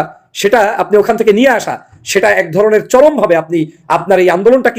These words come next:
নস্যাৎ করার জন্য একটা চক্রান্তের মধ্যে ঢুকে পড়েছেন, আর কিচ্ছু না। সামান্য বুঝবান মানুষও বুঝে। আপনার কাজ কি? আপনি র্যালি করবেন, আপনার কাজ কি? আপনি একটা মিছিল করবেন, আপনার কাজ কি? আপনি মসজিদের সামনে একটা প্রতিবাদ সমাবেশ করবেন। এখন প্রতিবাদ সমাবেশ করতে গিয়ে আপনি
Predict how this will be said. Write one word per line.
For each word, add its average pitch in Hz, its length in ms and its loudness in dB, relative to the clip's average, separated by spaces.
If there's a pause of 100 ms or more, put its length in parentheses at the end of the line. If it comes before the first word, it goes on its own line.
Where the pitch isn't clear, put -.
নস্যাৎ 180 300 -4
করার 165 200 2
জন্য 156 140 -2
একটা 156 220 -4
চক্রান্তের 175 400 2
মধ্যে 139 160 0
ঢুকে 135 180 0
পড়েছেন, 123 260 -2
আর 247 80 -2
কিচ্ছু 226 240 -4
না। - 40 -16 (400)
সামান্য 294 280 -2 (100)
বুঝবান 262 260 0
মানুষও 247 240 -2
বুঝে। 151 200 -4
আপনার 262 200 0
কাজ 262 120 0
কি? - 120 0
আপনি 208 120 -2
র্যালি 294 240 0
করবেন, 131 200 -4 (420)
আপনার 240 260 0
কাজ 277 120 0
কি? 254 80 -2
আপনি 254 140 -2
একটা 277 140 2
মিছিল 302 260 -2
করবেন, 117 260 -8
আপনার 247 200 0
কাজ 285 140 0
কি? - 120 0
আপনি 254 160 -8
মসজিদের 262 280 -2
সামনে 254 220 0
একটা 240 140 0 (280)
প্রতিবাদ 294 320 2
সমাবেশ 170 300 -2
করবেন। 117 240 -6
এখন 180 180 0
প্রতিবাদ 277 300 0
সমাবেশ 240 280 2
করতে 233 200 0
গিয়ে 202 140 2 (300)
আপনি 196 100 0